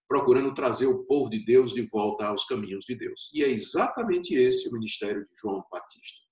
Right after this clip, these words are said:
Ele prega arrependimento, ele prega que os judeus se convertam dos seus pecados, porque está chegando aquele, João diz, de quem ele não é digno nem de amarrar as sandálias dos pés,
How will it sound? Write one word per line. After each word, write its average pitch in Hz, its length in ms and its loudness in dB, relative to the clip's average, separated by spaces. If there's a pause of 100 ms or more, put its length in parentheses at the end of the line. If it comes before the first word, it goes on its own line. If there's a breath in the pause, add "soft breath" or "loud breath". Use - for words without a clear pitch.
(260)
Ele 120 240 -2
prega 190 340 4 (160)
arrependimento, 107 800 -2 (560 loud breath)
ele 147 280 4
prega 156 380 2
que 151 120 -2
os 135 100 0
judeus 135 540 2
se - 100 -4
convertam 98 640 -2
dos 110 160 -6
seus 107 220 -2
pecados, - 720 -8 (340 loud breath)
porque 139 560 0
está 180 300 -4
chegando 165 580 2
aquele, 123 600 0
João 104 320 -2
diz, 98 380 -10 (340 soft breath)
de 175 140 -2
quem 190 280 6
ele 185 180 8
não 170 220 0
é 196 220 2
digno 170 520 -2
nem 208 360 2
de 220 100 4
amarrar 120 460 2
as 113 140 -2
sandálias 95 520 -2
dos 98 200 -8
pés, - 260 -8